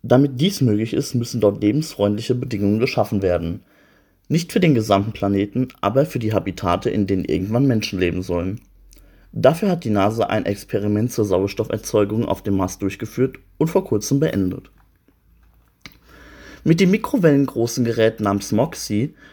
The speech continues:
kurz für Mars Oxygen in Situ Resource Utilization Experiment, konnte der Mars Rover Perseverance Sauerstoff auf dem roten Planeten erzeugen. Das Experiment wurde vor mehr als zwei Jahren gestartet.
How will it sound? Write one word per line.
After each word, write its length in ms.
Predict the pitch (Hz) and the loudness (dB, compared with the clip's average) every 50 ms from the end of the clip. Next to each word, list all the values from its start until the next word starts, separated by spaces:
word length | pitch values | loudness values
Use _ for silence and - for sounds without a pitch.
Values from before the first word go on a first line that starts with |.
| - _ | -20 _
kurz 320 | - - - 139 135 - | -2 2 4 4 4 2
für 400 | - - - 117 107 107 - - - | -2 -4 0 2 2 2 2 -2 -4
Mars 440 | 107 104 104 123 170 185 - - - | -2 0 2 2 0 -2 -4 -6 -6
Oxygen 560 | - 131 - - - 156 127 - 131 123 127 - | -6 -6 -6 -6 -8 -8 -4 -2 -2 -2 0 -2
in 100 | - 113 | -2 -4
Situ 480 | 113 - - - 151 - - - 143 127 | -4 -4 -6 -6 -6 -6 -4 0 2 2
Resource 480 | 117 113 113 - - 131 135 131 - - | 2 2 0 0 0 2 2 2 0 0
Utilization 800 | 139 143 - 143 120 117 110 - 117 117 117 117 - - - - | 0 0 0 0 0 0 0 0 0 0 0 0 -2 -4 -4 -6
Experiment, 840 | - - - - - 165 147 117 101 98 95 98 123 151 - - _ - - - - - - - - - - - | -6 -6 -8 -2 0 2 2 2 2 2 0 0 0 -2 -4 -8 _ -20 -20 -20 -20 -20 -20 -20 -20 -20 -18 -16
konnte 360 | - - 165 175 254 - - 175 | -2 2 2 2 4 2 0 0
der 160 | 127 113 101 | 2 2 2
Mars 400 | 101 98 92 90 101 - - - | 2 2 2 0 -2 -4 -4 0
Rover 320 | 104 98 95 98 107 107 | 2 4 4 4 2 0
Perseverance 720 | 104 - 117 104 - - 98 98 98 98 101 101 101 - - | -2 -4 -6 -6 -4 -4 -4 -4 -4 -4 -4 -4 -4 0 2
Sauerstoff 500 | 95 98 110 120 - - 143 143 - - - | 4 4 4 2 0 -2 -6 -6 -6 -6 -6
auf 160 | 98 95 - | -6 -6 -4
dem 100 | - 104 | -6 -6
roten 300 | 98 98 95 95 - 113 | -4 -6 -6 -6 -8 -6
Planeten 380 | - 135 131 135 120 - - 92 | -4 -2 -2 0 -2 -2 -2 -4
erzeugen. 600 | 82 85 - - - 92 92 92 92 92 98 - _ _ _ _ - - - - - - - - | -4 -6 -4 0 0 2 2 2 -2 -4 -6 -8 _ _ _ _ -20 -20 -20 -20 -20 -20 -4 0
Das 200 | 107 135 156 165 | 2 2 2 2
Experiment 640 | 170 180 - - - 185 190 196 185 190 269 285 | -2 -4 -4 -4 -2 0 2 4 4 4 2 2
wurde 140 | - 165 131 | 2 -2 -2
vor 140 | - - 110 | -2 -2 0
mehr 180 | 104 104 101 - | 0 0 0 0
als 300 | 98 98 - - - - | -2 -4 -6 -10 -8 -4
zwei 180 | - 92 92 | 0 0 2
Jahren 160 | 90 90 101 | 2 0 -2
gestartet. 680 | 110 131 - - - 85 82 90 - 90 90 87 - | -2 -4 -4 -4 -6 -6 -6 -6 -6 -8 -10 -10 -12